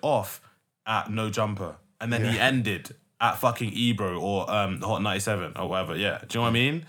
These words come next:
Speaker 2: Same with Yachty as well. Yachty was, like, the
Speaker 1: Same with
Speaker 2: first
Speaker 1: Lil
Speaker 2: proper
Speaker 1: Yachty. He
Speaker 2: A V, yeah,
Speaker 1: started
Speaker 2: yeah.
Speaker 1: off. He was
Speaker 2: Mm.
Speaker 1: on No Jumper, but here, bro,
Speaker 2: There's nothing like that.
Speaker 1: what is there? Like, what
Speaker 2: Yeah.
Speaker 1: is there?
Speaker 2: Exactly.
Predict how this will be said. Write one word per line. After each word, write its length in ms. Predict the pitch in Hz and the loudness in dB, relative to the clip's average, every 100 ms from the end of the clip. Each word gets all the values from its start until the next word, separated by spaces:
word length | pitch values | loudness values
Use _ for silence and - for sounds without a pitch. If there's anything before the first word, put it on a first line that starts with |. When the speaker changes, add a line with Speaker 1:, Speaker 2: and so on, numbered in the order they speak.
| - | -12
Speaker 2:
Same 160 | - 120 | -6 -4
with 140 | 104 | -2
Yachty 280 | 117 107 107 | -2 -2 -2
as 120 | 101 | -2
well. 220 | 110 113 107 | -2 -2 -2
Yachty 340 | 113 101 104 | -2 -2 -2
was, 140 | 98 | -2
like, 80 | 92 | -2
the 60 | - | 2
Speaker 1:
Same 180 | 160 160 | 4 4
with 100 | 143 | 4
Speaker 2:
first 60 | |
Speaker 1:
Lil 100 | 156 | 4
Speaker 2:
proper 140 | 147 151 | 6 4
Speaker 1:
Yachty. 100 | 113 110 | 4 2
He 60 | |
Speaker 2:
A 20 | 123 | 2
V, 60 | 104 | 2
yeah, 60 | |
Speaker 1:
started 480 | 151 151 143 120 107 | 6 8 6 0 -6
Speaker 2:
yeah. 60 | - 135 | -2 4
Speaker 1:
off. 280 | 123 95 - - | 4 2 -6 -18
He 180 | - 139 | -4 0
was 160 | 127 107 | 0 0
Speaker 2:
Mm. 140 | 87 | 0
Speaker 1:
on 340 | 143 123 101 90 | 2 2 0 -2
No 200 | 117 117 | 0 0
Jumper, 480 | 113 113 98 87 76 - _ | 0 0 -2 -6 -8 -16 _
but 140 | 113 107 | -6 -2
here, 600 | 120 185 120 143 185 - - - | 2 4 4 2 -2 -6 -16 0
bro, 200 | 135 147 | 4 4
Speaker 2:
There's 100 | 113 | 2
nothing 200 | 107 101 | -2 -4
like 120 | 98 | -6
that. 260 | 92 - - - - - - - | -8 -10 -16 -20 -20 -20 -20 -10
Speaker 1:
what 280 | 104 135 131 | -2 -2 0
is 140 | 120 | -4
there? 300 | 95 82 71 - _ 98 | -2 -4 -6 -12 _ -6
Like, 160 | 98 | -4
what 260 | 104 131 104 | 0 2 2
Speaker 2:
Yeah. 60 | |
Speaker 1:
is 120 | 120 98 | 0 -2
there? 260 | 85 76 - - _ _ _ _ _ | -4 -6 -10 -20 _ _ _ _ _
Speaker 2:
Exactly. 300 | 110 - - | -16 -14 -14